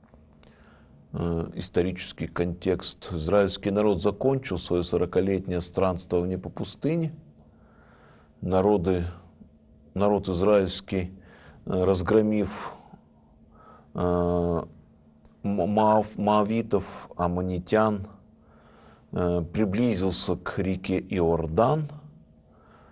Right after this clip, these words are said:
Э, Моисей не может перейти Иордан, он обречён остаться здесь,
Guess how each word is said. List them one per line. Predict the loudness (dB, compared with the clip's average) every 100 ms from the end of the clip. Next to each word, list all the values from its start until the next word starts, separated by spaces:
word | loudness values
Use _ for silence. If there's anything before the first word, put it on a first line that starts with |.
| -20 -20 -12
Э, | -6
Моисей | -4 0 0 0 0 0 0
не | 0
может | 0 2 2 2 -2
перейти | -4 -4 -4 -4 -2 0
Иордан, | 0 -2 -2 -2 -2 -4 -8 -14 -20 -12
он | -6 -6 -6 -10 -20 -20 _ -20 -20 -20 -18 -6
обречён | -6 -4 -6 -4 2 2 2 -2 -10 -10
остаться | -8 -8 -2 -2 -2 -6 -6
здесь, | -6 -4 0 0 -2 -8